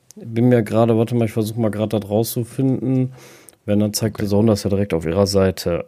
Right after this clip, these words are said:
Speaker 1: an. N B A, N F L, ne, dann auf jeden Fall nicht mehr, glaube ich.
Speaker 2: Mhm.
Speaker 1: Also steht zumindest nicht mehr bei ihrer, auf ihrer Seite und das ist ja Major League Baseball, also im M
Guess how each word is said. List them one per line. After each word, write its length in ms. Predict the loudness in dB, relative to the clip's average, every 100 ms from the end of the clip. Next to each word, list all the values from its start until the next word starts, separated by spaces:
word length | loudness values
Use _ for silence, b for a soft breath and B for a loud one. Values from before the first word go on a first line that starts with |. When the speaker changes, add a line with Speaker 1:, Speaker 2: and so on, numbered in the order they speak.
| -4
Speaker 1:
an. 840 | 2 2 4 4 4 4 4 4 0 B B 0
N 220 | 0 2
B 100 | 0
A, 240 | 0 0
N 160 | 0 0
F 220 | -2 -2
L, 360 | 0 2 2 2
ne, 200 | 0 2
dann 140 | 2
auf 180 | 2 0
jeden 120 | -4
Fall 160 | -2 -2
nicht 180 | -4 -6
mehr, 220 | -6 -8 _ b b b b b b b -2
glaube 300 | 2 2 0
ich. 100 | -2
Speaker 2:
Mhm. 220 | -4 -6
Speaker 1:
Also 240 | -6 -6 -4
steht 260 | -2 -2
zumindest 280 | 0 -2 0
nicht 260 | 0 0 0
mehr 120 | 2
bei 80 | 2
ihrer, 100 | 2
auf 240 | 0 -2
ihrer 220 | -4 -2 -2
Seite 380 | -2 -4 -2
und 80 | -4
das 180 | -4 -6
ist 120 | -6
ja 60 | -6
Major 300 | -6 -4 -4
League 200 | -6 -4
Baseball, 340 | -4 -2 -2
also 160 | -2 -4
im 80 | -4
M 260 | -2 -4